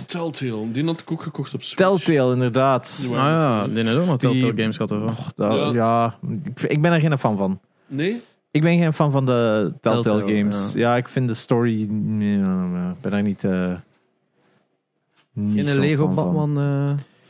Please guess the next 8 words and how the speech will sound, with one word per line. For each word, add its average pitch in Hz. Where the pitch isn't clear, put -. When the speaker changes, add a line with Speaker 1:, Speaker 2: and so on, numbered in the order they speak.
Speaker 2:
Kan 330
je 403
dat 440
eens 415
zien? 415
S-, -
Speaker 3:
Ja. 214
Speaker 2:
ja. 381